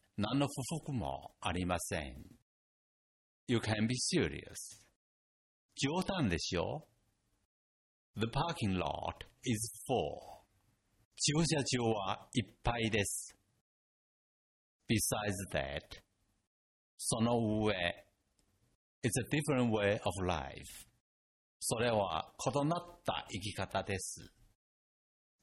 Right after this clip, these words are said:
What a nice surprise. なんと素晴らしいびっくりでしょう。I don't get it. 私は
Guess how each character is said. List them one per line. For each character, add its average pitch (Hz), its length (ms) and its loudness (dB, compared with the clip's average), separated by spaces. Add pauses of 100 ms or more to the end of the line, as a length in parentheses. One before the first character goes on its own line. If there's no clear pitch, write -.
(120)
What 131 180 0
a 135 60 4
nice 87 400 0 (200)
surprise. 113 840 -2 (840)
な 170 180 2
ん 147 100 4
と 104 180 0
素 - 200 -4
晴 135 60 4
ら 135 140 6
し 135 300 0
い - 140 -10
び - 200 -2
っ - 40 -20
く 139 120 -6
り 131 140 -4
で 123 140 2
し 127 220 -4
ょ 85 500 -2
う。 - 40 -20 (1040)
I 107 200 -2
don't 113 280 2
get 107 340 -4
it. - 220 -14 (1040)
私 120 460 -2
は 92 400 0